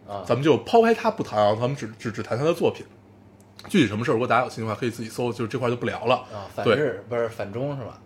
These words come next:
Speaker 2: 呃，不，不，不是。呃，他被查出来有，他持有了儿童色情的这个，这个，这个影片还是什么，我具体我也不知道，叫和，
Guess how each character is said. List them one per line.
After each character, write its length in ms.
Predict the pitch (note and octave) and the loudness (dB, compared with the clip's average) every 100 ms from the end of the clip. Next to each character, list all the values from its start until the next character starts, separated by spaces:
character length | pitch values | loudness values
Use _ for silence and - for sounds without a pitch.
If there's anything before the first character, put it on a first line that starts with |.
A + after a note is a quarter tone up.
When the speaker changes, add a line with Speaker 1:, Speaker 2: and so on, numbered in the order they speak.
| - | -2
Speaker 2:
呃， 180 | A#2+ G#2 - - | 0 0 -2 -12
不， 100 | G#2+ | -10
不， 160 | - | -10
不 140 | G#2 A2 | -8 -4
是。 220 | C3+ - - - - - - - - - - - - - - - | -4 -6 -14 -20 -20 -20 -20 -20 -20 -20 -20 -20 -20 -20 -10 2
呃， 360 | A2 G2+ G2+ - - - | 4 4 0 -6 -14 -6
他 260 | - A#3+ | 2 2
被 300 | A#3+ G#3+ A#2 | 6 6 4
查 340 | - - G2+ A#2 | 0 -2 0 0
出 160 | G3+ | 2
来 180 | E3 A2+ | 2 2
有， 460 | G#2 G#2+ G#2 G#2+ - - | 0 0 0 -2 -12 -16
他 220 | - G3 F#3+ | 2 4 4
持 420 | - - A#2+ D3+ | -2 -2 2 4
有 200 | G3 - | 4 4
了 280 | A#2 G2+ G2+ - - - | 2 0 0 -8 -20 -2
儿 160 | A#2 D3+ | 2 2
童 240 | D#3+ C3+ | 2 -6
色 220 | - C#3+ | 0 0
情 280 | G#2+ A2 G#2 | 0 -4 2
的 260 | B2+ G2+ - - - - | 4 4 -2 -16 -20 -16
这 180 | - A2 | -6 -4
个， 120 | G#2+ | -2
这 160 | G2+ A2+ | -4 -4
个， 100 | G#2+ | -4
这 160 | G#2 G#2+ | -4 -6
个 440 | A2 G#2+ A2 A2+ F3+ | -6 -8 -10 -12 -10
影 200 | A2 G#2 | -6 -6
片 300 | G2+ G3 G#3+ | 0 4 4
还 140 | C#3+ | 4
是 80 | A2 | 0
什 100 | - | -2
么， 140 | G#2+ G2+ | -2 0
我 140 | G#2+ | 0
具 140 | G#2 A2 | 0 -2
体 80 | |
我 120 | A2 E3+ | 2 0
也 60 | |
不 140 | - A2 | 0 -2
知 80 | |
道， 80 | G#2+ | -2
叫 160 | A2 G#2+ | 2 0
和， 200 | - | 0